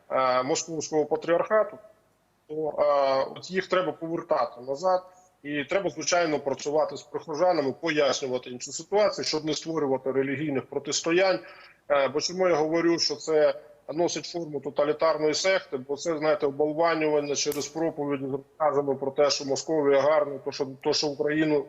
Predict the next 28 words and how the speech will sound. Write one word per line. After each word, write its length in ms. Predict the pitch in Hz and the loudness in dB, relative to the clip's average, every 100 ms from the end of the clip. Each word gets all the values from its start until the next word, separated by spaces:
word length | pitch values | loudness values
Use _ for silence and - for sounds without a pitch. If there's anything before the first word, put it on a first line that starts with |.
| 151 | -6
Україну, 520 | - 160 170 165 147 | -2 0 2 0 0
Україна 420 | 147 143 156 143 | 0 0 0 0
сама 280 | 139 143 147 | 0 0 0
себе 220 | 143 139 | 0 0
обстрілює. 600 | 135 131 - 208 180 117 - _ _ _ _ _ - | 0 -2 -4 -2 -2 -4 -6 _ _ _ _ _ -4
Е, 460 | 127 127 123 123 120 - | 0 4 4 4 0 -6
про 80 | 135 | -6
те, 300 | 131 156 156 | 0 2 2
що 320 | - - 151 147 147 139 | 2 0 -4 -2 -2 0
нема 280 | 147 160 151 | 2 2 2
ніякої 500 | 151 151 147 147 143 | 2 0 0 -4 -2
війни, 380 | 147 151 160 | -2 0 0
про 300 | - - - | -2 -10 -8
те, 60 | 143 | -6
що, 200 | - 139 - - _ - | -4 -6 -8 -20 _ -10
і 20 | |
про 160 | 131 143 | -6 0
те, 140 | 156 | 2
що 140 | - | 2
росіяни 500 | 147 147 151 151 151 | 0 0 2 2 4
гарні, 360 | 143 175 165 135 | 4 4 2 0
а 80 | 120 | 0
скільки 340 | - 156 147 | -2 -4 -4
священнослужителів, 1120 | 135 147 - 156 139 135 147 170 170 147 123 | 0 0 0 -2 -6 -8 -4 -2 0 0 -2
скільки, 520 | - 147 135 143 135 - - - _ | -4 -8 -4 0 0 -2 -10 -20 _
скільки, 640 | - - 175 151 - 151 | -6 -4 -4 -2 0 2
е, 420 | 143 147 147 143 | 4 4 4 4
представників 920 | 139 151 139 165 151 151 - 156 - | 2 -2 -2 0 0 -2 -4 -6 -6